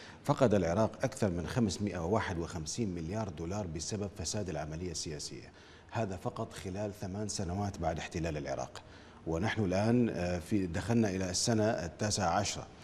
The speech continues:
آه، من وجهة نظرك يعني، والحال،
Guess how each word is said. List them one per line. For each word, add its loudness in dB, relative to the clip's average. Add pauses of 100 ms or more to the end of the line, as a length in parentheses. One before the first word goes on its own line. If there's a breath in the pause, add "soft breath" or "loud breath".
(400 loud breath)
آه، 4
من 8
وجهة 12
نظرك 8
يعني، 0
والحال، 8